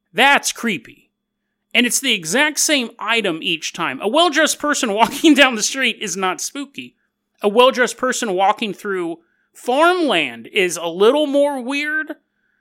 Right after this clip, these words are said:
Like, if you're in, like, doing your, your farm stuff, you got your sickle and you're, like, cutting down wheat. I've never been on a farm.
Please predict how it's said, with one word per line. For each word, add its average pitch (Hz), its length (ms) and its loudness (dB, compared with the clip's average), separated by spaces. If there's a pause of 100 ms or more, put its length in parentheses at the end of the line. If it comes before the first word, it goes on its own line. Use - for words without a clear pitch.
(300)
Like, 185 140 -2
if 196 100 -8
you're 214 140 -2
in, 214 60 -6
like, 185 260 0
doing 208 300 -4
your, 165 440 -4
your 147 240 -6
farm 202 440 -2
stuff, 247 340 -2
you 185 80 -12
got - 240 -2
your 196 100 -4
sickle 226 500 -4
and 190 100 -4
you're, 175 100 -4
like, 156 220 -4
cutting 196 220 -6
down 185 260 -4
wheat. 196 240 -6
I've 147 120 -4
never 123 200 -10
been 123 100 -10
on 120 140 -10
a 120 40 -12
farm. 139 260 -8